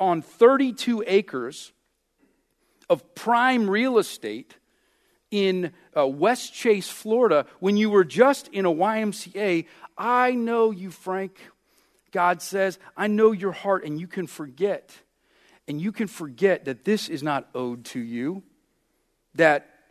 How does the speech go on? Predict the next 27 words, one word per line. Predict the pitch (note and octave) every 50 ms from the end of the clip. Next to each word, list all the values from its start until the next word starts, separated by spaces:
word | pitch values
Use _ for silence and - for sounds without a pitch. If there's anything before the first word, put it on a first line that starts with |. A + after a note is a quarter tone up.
| _ _ _ _ _ _ _ _ _ _ _
"Hey, | - F#3+ F#3 D#3 A#2+ G2+ - _ _ _ _ _ _ _ _ _ _ -
this | B2+ C3+ F#3+ G#3 G#3 - -
is | - D#3 D3+ D3 C#3 C3 A#2 - _ _ -
a | C3+ C3
gift | B2 - - E3 E3+ D#3+ - - -
from | - - - B2+ A#2 A#2
me. | A2+ G#2 G2 F2+ - _ _ _ _ _ _ -
And | C3+ C3+ C3
so | - - D3+ C3+
when | A#2+ B2 B2+ B2
you | B2+ D3+ E3+ F3+ D3+ B2 A2 A#2 A#2+ _ _ _ _ _
give | - C#3+ C#3 A#2
your | A2+ C3 B2+ A#2
first | - - - G3 F#3 D3+ - - - -
back | C3+ C3 B2+ B2+ -
to | - -
me, | A#2+ A2+ A2+
it's | A2 - -
a | C3+
reminder. | B2 A#2 A2+ A#2 B2 C3+ C#3 B2+ G#2 G#2 - - _ _ _ _ _ _ _ _ _ _ _
You | - D3+ G3
didn't | D#3 A#2 F2+
do | F#2 F#2 F#2
any | F#2 F2+ F#2 F#2
of | F2
this, | F#2 F#2+
Frank. | - - - G2 G#2+ C#3 C3+ -